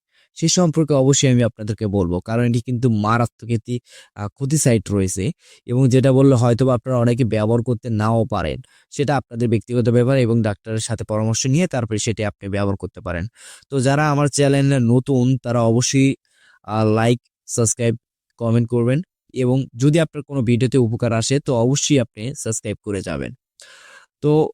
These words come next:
এক্সপিন ওয়ান পার্সেন্ট ক্রিম যে ক্ষতিগুলো করে থাকে একজন মানুষের বডিতে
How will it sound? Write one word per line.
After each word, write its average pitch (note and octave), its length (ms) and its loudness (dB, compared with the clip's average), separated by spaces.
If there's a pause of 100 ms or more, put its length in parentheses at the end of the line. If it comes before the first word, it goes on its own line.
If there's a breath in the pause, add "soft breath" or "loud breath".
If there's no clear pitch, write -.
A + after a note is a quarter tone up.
(280)
এক্সপিন F3 460 0
ওয়ান C3 380 2
পার্সেন্ট D#3+ 460 0
ক্রিম C3+ 460 -2
যে B2+ 260 2
ক্ষতিগুলো C3 600 0
করে B2 260 -4
থাকে C3 280 -2
একজন A#2 420 -2
মানুষের A2 580 0
বডিতে G#2+ 580 -4